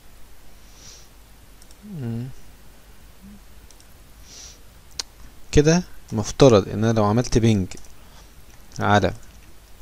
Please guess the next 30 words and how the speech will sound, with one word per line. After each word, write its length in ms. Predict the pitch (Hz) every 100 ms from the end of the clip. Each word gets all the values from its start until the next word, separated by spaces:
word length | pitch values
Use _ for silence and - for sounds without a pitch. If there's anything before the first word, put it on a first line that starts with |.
| 180
آه، 240 | 143 92 92
واحد 200 | - 101
تسعة 220 | - 113
اتنين، 260 | 107 113 107
واحد 160 | 101 101
ستة 180 | -
تمانية، 360 | 110 104 107 95
واحد 440 | 95 107 101 90 - - - - - - - - - - -
عشرة، 440 | 101 107 117 117 -
اللي 140 | 104
هو 60 | 104
الاي 180 | 101 104
بي 160 | 104
address 240 | 104 98 95
بتاع 460 | - 104 98 95 - - 101 107 110 - -
الجهاز 300 | - 101 110
بتاعي، 440 | 113 104 107 131 156
فعلًا 400 | - 107 107 113
successful. 600 | - - 117 117 - 175 - - - - 120
وفعلًا 320 | - 143 143
لو 160 | 127
دخلت 340 | 120 131 151 151
على 80 | 127
الجهاز 220 | 135 135
بتاعي 220 | - 131
نفسه 300 | 123 117 -
وعملت 300 | 110 120 -
بينج 300 | 120 113 98 -
على 260 | 98 98 95 -
واحد 200 | 120 117